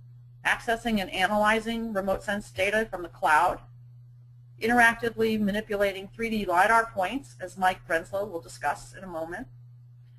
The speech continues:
Uh, Doctor Jay Parrish will talk about the use of spectral content outside the visible bands to discover things that can't be seen by the human eye.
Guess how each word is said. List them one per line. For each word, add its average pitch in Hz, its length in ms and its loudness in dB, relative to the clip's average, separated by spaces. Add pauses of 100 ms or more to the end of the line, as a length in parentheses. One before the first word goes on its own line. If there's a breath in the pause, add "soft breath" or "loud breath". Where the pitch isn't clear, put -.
(220 soft breath)
Uh, 170 120 -8
Doctor 196 340 2
Jay 208 220 0
Parrish 226 480 4
will 202 100 -4
talk 208 300 2
about 202 260 2
the 202 60 -14
use 214 320 -4
of 190 100 -10
spectral 208 480 -2
content 208 580 -2 (120)
outside 196 580 2
the 185 60 -10
visible 214 420 -4
bands 147 560 -6 (400 soft breath)
to 226 100 -10
discover 220 460 2
things 202 300 -4
that - 180 -12
can't 208 220 -4
be - 80 -18
seen 233 280 -6
by 180 160 4
the 175 120 -8
human 208 260 -2
eye. 151 320 -2